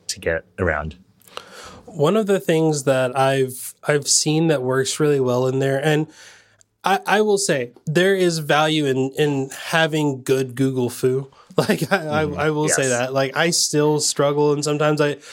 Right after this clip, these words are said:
Speaker 2: I sat on, like, a call asking people for a bunch of, like, resources and stuff, and I felt bad because they were able to give me information, but it was like, "Wait a minute, how did you find out about this?" Because I've been Googling for it, you know, all day, and I haven't found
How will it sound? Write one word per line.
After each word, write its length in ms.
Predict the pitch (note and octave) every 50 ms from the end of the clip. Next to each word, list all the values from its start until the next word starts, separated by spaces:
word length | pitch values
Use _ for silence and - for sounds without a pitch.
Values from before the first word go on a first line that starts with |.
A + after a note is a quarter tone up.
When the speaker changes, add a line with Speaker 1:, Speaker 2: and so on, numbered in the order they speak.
| - - - -
Speaker 2:
I 60 | - D#3
sat 240 | D#3 - F#3 F#3
on, 180 | F#3 F3+ F3 E3
like, 160 | D#3 D#3 D3
a 100 | - C#3
call 440 | - - - D#3 D3+ D3 C#3+ C#3 C3
asking 420 | C3 C3+ C3+ C3+ - - C#3 C3+
people 340 | C3+ - C#3 C3+ C3+ C3+ C3
for 220 | B2 - C#3+ C3 B2+
a 60 | B2
bunch 320 | B2 C3 C3 C3+ C3 -
of, 80 | C3+ B2
like, 160 | C3 B2+ B2
resources 680 | A#2 A2+ A#2+ C3+ C3 - - C#3 C3+ C3+ C#3 C3 A#2+
and 160 | C#3+ C3+ C3
stuff, 800 | - - - C#3+ C#3+ C#3+ D3 - _ - - - - - - - - - _ _ _ -
and 520 | D3+ D#3+ E3 D#3+ D#3 D#3 D#3 D3+ D3+ C#3+ - -
I 80 | D#3+ D#3+
felt 360 | D#3 - F#3+ G3 F3 C3 A#2+
bad 340 | C3+ C3+ E3 E3+ D#3 C#3 B2
because 340 | C#3 C3 - D#3 D3 C#3
they 160 | B2 D3 D3 E3
were 140 | E3+ E3+
able 220 | D3+ D#3 E3+ E3+ E3
to 80 | D3+ C3
give 200 | A2 C3 C#3+ C#3
me 200 | D#3 D3+ C#3+ C#3
information, 760 | C#3 C#3 C#3 - C#3+ B2 A#2 A#2+ C3+ C3 - - F3+ F3 D#3+
but 140 | D#3 D3
it 60 | D3 C#3
was 140 | C#3+ C3+
like, 240 | C3+ C3+ C3+ C3 -
"Wait 140 | E3 E3+ F3+
a 60 | F3
minute, 220 | D#3 C3+ B2 B2+ -
how 180 | - D3 D#3+
did 180 | F3 F3 E3+ D3+
you 100 | D#3+ E3
find 300 | C#3+ - D#3 D3 E3 D#3+
out 160 | D#3+ E3+ F3
about 260 | D#3 B2 B2+ A#2+ A#2 -
this?" 160 | C3 B2 -
Because 260 | - C3 D3 C#3 C3
I've 160 | C#3 D#3 D#3+
been 180 | D#3 D#3 C#3 B2+
Googling 480 | B2+ - G3 E3 D#3 C#3+ C3+ B2+ B2
for 240 | - C#3 C3+ C3+ C3+
it, 160 | C3 C3+ C3+ C3+
you 60 | C3+
know, 180 | C3 B2+ B2+ B2+
all 240 | C#3 C3+ C3+ C#3
day, 280 | C3 C#3 C#3 E3 E3 C#3+
and 100 | B2 B2
I 60 | B2+
haven't 220 | C3+ C#3+ B2 C3 C3
found 200 | D3 C3 C3